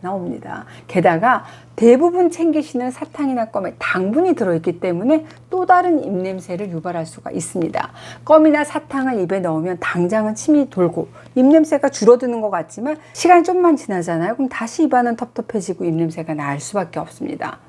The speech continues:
뿐만 아니죠. 이 수분 섭취가 부족해서 입안이 건조해지잖아요. 그러면 침샘에 결석이 생기는 타석증이라고 혹시 들어보셨어요? 이 타석증의 위험이 높아질 수밖에 없습니다. 침은 물뿐만 아니라 나트륨, 칼슘, 단백질 같은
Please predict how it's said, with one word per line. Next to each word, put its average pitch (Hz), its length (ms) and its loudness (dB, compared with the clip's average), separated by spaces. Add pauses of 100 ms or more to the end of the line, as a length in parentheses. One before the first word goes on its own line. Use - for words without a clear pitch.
(120)
뿐만 359 320 4
아니죠. 165 540 -2
이 170 140 -2
수분 339 320 -2
섭취가 269 480 0
부족해서 214 760 0
입안이 190 500 2
건조해지잖아요. 170 1080 0
그러면 226 360 0 (440)
침샘에 339 800 4
결석이 180 640 -2
생기는 170 500 -4 (320)
타석증이라고 220 920 -2
혹시 - 180 -14
들어보셨어요? 175 720 -4 (260)
이 - 100 -10
타석증의 277 840 0
위험이 185 340 0
높아질 190 480 -4
수밖에 - 380 -10
없습니다. - 540 -8 (280)
침은 277 600 2
물뿐만 240 560 0
아니라 160 400 -4
나트륨, 170 640 -4
칼슘, 208 420 -4
단백질 180 540 -2
같은 190 260 -4